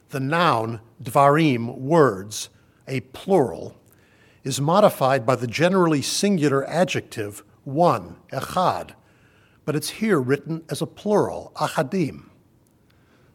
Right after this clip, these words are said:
You've got the, the singular written as an impossible plural.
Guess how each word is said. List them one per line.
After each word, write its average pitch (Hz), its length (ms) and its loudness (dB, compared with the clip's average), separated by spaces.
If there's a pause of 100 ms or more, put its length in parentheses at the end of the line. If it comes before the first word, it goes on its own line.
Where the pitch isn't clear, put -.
(260)
You've 117 120 -20
got - 360 -6
the, 139 200 -14
the 135 140 -10
singular 139 480 -2
written 151 320 -4
as 123 180 -10
an 131 120 -4
impossible 143 640 -6
plural. 101 560 -4